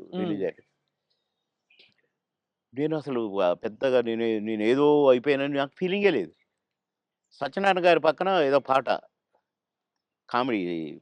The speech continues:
Speaker 2: అప్పటికప్పుడే సాంగ్ క్రియేట్ అయిపోయింది నాకు.
Speaker 1: హ్మ్.
Speaker 2: పెడితే నేను మామూలుగానే పోయినా చేసినా వచ్చినా. అంతే తప్ప నేను పాటలకు నేను ఇప్పుడు సపరేట్ ఇంత తీసుకున్నా, నేను పెట్టమన్నారు నన్ను కొంతమందైతే.
Speaker 1: హ్మ్.
Speaker 2: నేను సినిమాకి ఏం తీసుకోండి, మీరేమిస్తే అదే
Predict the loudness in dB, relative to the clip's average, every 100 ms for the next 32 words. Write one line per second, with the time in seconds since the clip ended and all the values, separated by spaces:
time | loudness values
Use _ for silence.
0 | _ -20 -20 -10 -2 -2 -2 0 0 0
1 | 0 4 4 4 0 -2 -6 -10 -8 -8
2 | -12 -16 _ _ _ _ _ _ _ 0
3 | 2 4 4 4 4 6 8 6 6 6
4 | 6 4 -2 -4 -6 -6 -2 -2 0 0
5 | -2 0 -2 -2 0 2 2 0 -2 -8
6 | -8 -6 -8 -8 _ _ _ -8 -2 -2
7 | 0 -2 -2 -4 -10 -6 -2 -2 -4 -4
8 | -2 2 2 2 -2 -6 -10 -8 -8 -10
9 | -12 -18 -12 -12 -14 _ _ _ _ _
10 | _ _ _ _ _ _ _ _ -14 -14
11 | -14 -16 -12 -10 -6 -6 -6 -12 -14 -14
12 | -8 -4 -4 -4 -12 -2 -2 -2 -8